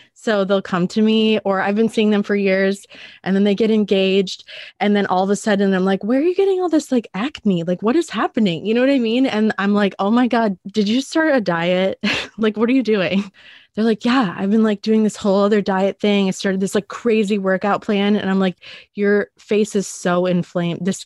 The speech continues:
isn't good. Like, something's wrong." And I can see it in somebody before they even admit to me that they've started doing anything differently. I almost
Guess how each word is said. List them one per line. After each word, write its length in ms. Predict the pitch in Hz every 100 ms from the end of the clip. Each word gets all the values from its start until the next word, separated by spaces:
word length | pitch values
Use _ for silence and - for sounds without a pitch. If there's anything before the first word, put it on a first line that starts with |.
| -
isn't 400 | 190 190 202 -
good. 140 | 190 -
Like, 160 | 185 -
something's 460 | 202 202 202 175
wrong." 340 | 185 170 135 - _
And 100 | 202
I 60 | 214
can 180 | 240 220
see 320 | - 202 196
it 160 | 240 254
in 100 | 247
somebody 460 | 262 262 277 277
before 300 | 240 220 202 196
they 80 | 196
even 260 | 190 190
admit 380 | 175 165 170 -
to 100 | -
me 140 | 202 202
that 120 | 185
they've 140 | 175 165
started 340 | - 175 170
doing 460 | 170 165 165 165 160 - - - - _
anything 380 | 180 175 185 175
differently. 720 | 170 - 175 175 170 170 165 - - - _ _
I 120 | 185
almost 280 | 180 190 -